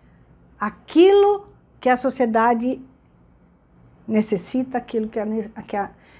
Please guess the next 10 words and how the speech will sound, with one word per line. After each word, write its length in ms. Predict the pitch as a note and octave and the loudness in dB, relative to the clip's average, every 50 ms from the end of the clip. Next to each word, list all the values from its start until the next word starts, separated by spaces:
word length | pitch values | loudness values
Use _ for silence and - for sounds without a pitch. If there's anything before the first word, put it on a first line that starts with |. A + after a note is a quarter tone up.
| _ _ | _ _
que 60 | - G#3+ | -10 -8
a 60 | G3+ | -8
sociedade, 920 | - - G#3+ G#3 - G#3 F#3+ F#3+ G3 G3+ G#3 G#3+ A3+ A3+ A3+ A#3+ B3 B3 - - _ - | -8 -8 -8 -6 -6 -6 -4 -2 -2 0 0 0 0 -2 -2 -4 -4 -6 -8 -18 _ -10
é, 500 | - A3 G#3 G#3+ G#3 G#3 G3+ G3 F#3 F#3 F#3 - _ | -6 -2 -2 0 0 2 0 0 0 -2 -6 -10 _
exige 760 | - A#3 A#3 G#3 G3+ G#3+ B3+ C#4 C#4 A3+ A#3 C#4 C#4+ C#4 - - - _ _ _ _ _ _ - | 0 2 2 2 2 2 4 4 2 2 2 0 0 -2 -4 -12 -20 _ _ _ _ _ _ -8
nos 340 | A#3+ A3 A3+ A#3+ A3+ G#3 G#3 | -4 -2 0 0 0 0 0
mais 380 | G#3+ G#3 G#3 G#3 G3+ A#3 A3+ | 2 2 2 2 2 0 2
variados 460 | - A#3 A3+ G#3+ G#3 G#3 G#3+ A3 G#3+ A3+ | 2 2 2 4 2 2 0 0 -2 -2
momentos, 560 | A3+ A3+ G#3+ G3 F#3 F#3 F3 F3 F3 - - | -4 -4 -2 -2 -2 -2 -2 -4 -6 -8 -8
né? 260 | F#3+ G3+ A#3 B3+ B3 | -6 -6 -6 -6 -8